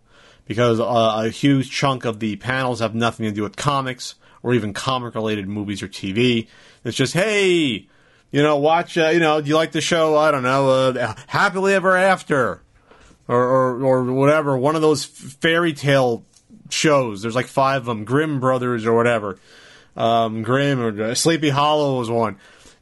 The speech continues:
They'll have panels for that stuff. The Psych panel was a big panel every year, and well, a couple years I try to get into it, for example. So we're talking just any T V show that's popular,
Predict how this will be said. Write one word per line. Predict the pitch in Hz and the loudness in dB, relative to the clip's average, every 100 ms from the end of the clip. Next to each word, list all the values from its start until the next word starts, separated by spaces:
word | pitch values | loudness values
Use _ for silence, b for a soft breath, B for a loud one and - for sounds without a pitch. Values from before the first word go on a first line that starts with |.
| - | -4
They'll | 131 175 202 | 2 2 2
have | 175 170 - | 2 0 -2
panels | 160 156 143 - | -4 -2 -2 -2
for | 127 | 0
that | 113 101 | 0 -2
stuff. | - 98 - b | -6 -8 -8 b
The | 139 | -2
Psych | 139 - 175 175 | 0 0 0 -2
panel | 143 143 127 | -4 -2 0
was | 113 113 | -2 -2
a | 113 | 0
big | 113 101 | -2 -2
panel | 113 110 104 101 - | -4 -4 -2 -4 -4
every | 117 113 113 | -2 0 0
year, | 104 92 87 | 0 -2 -2
and | 110 | 0
well, | 113 110 113 | 0 2 0
a | 117 | -2
couple | 127 | -2
years | 131 117 | -2 -2
I | |
try | 104 117 | -2 -4
to | 117 | -2
get | 110 | -2
into | 127 175 127 | -2 -2 -2
it, | 107 - | -4 -4
for | 110 | -6
example. | 98 101 95 82 - B B B B | -6 -8 -8 -12 -14 B B B B
So | - 156 233 - - - | 0 0 0 -8 -20 -6
we're | 180 180 | -2 0
talking | 214 214 190 | 0 0 0
just | 156 151 135 - | -2 -2 -4 -4
any | 185 196 | 0 0
T | 147 170 | 0 2
V | 151 | 2
show | 139 139 | 2 0
that's | 120 | 0
popular, | - 113 107 107 104 | 0 0 0 -4 -8